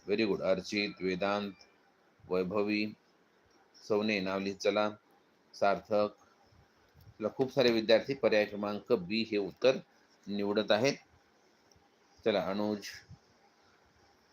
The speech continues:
योग्य उत्तर पाहूया आपण. साड्या वापरणे आरामदायक असते कारण त्या फार महाग नसतात म्हणून का?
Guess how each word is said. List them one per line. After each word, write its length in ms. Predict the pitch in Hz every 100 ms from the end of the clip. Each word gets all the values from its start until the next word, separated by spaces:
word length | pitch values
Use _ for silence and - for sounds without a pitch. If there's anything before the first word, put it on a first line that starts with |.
| -
योग्य 220 | 123 120
उत्तर 260 | 123 123 123
पाहूया 340 | 117 117 120
आपण. 220 | 113 131
साड्या 300 | 139 110 110
वापरणे 400 | 110 107 113 113
आरामदायक 560 | 120 104 107 104 104 98
असते 240 | 95 -
कारण 320 | 113 107 117 143 _ _ -
त्या 100 | 104 -
फार 180 | 113 110
महाग 300 | 107 110 107
नसतात 440 | 101 98 - 113 107
म्हणून 300 | 107 117 120
का? 220 | 113 143